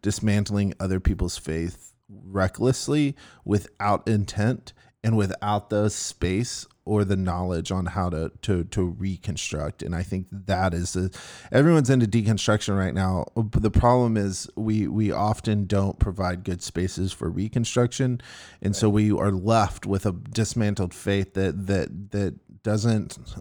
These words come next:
Speaker 1: often, um, uh, give us the space.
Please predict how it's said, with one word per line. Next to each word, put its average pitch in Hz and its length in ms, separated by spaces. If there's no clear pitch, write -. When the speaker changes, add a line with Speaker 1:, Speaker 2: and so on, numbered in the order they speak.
Speaker 1:
often, 95 760
um, 92 460
uh, 95 220
give 101 160
us 101 200
the 92 180
space. - 720